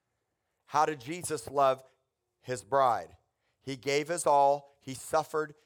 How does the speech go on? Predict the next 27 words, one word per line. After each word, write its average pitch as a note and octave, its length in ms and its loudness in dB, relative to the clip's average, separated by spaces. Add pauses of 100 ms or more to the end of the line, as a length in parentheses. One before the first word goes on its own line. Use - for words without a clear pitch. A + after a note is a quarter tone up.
he C3+ 180 -10
died, C#3 580 2 (160)
and B2+ 120 -8
he C#3 60 -8
paid C3+ 280 -6
the B2+ 200 -14
ultimate D3+ 460 -4
price C3+ 360 0 (220)
to C#3+ 120 -2
bring D3 400 -4
her C3 340 -2 (180)
to C3 140 -10
himself. A#2+ 680 -2 (680)
Jesus C#3+ 480 -8
hung E3+ 360 -2
on E3+ 140 -2
the D3+ 80 -6
cross D#3 420 2
for B2+ 200 -4
a A#2+ 40 -4
purpose, D3 600 -4 (360)
and C3 120 -6
the B2 60 -4
purpose F3 460 -4
was C3 320 0
to C3+ 140 -6
rescue, E3+ 720 -4